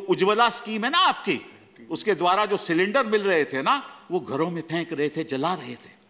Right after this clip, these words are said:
ये उपलब्धि है। पेट्रोल पंप, पेट्रोल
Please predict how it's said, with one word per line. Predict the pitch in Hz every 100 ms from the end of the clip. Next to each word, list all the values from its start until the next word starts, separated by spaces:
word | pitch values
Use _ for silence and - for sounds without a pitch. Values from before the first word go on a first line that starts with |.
| _ _ _ _ _ _ _ _ _ _ _ _ _ _ _
ये | 139
उपलब्धि | 175 147 165 151 190
है। | 147 - - _ _ _ _ _ _ _ _ _ _ _ _ _ _ _ _ _ _ _ _ _ _ _ _ _ - -
पेट्रोल | 165 175 196 190 202
पंप, | 208 160 - - - _ _ _ - _
पेट्रोल | 165 165 185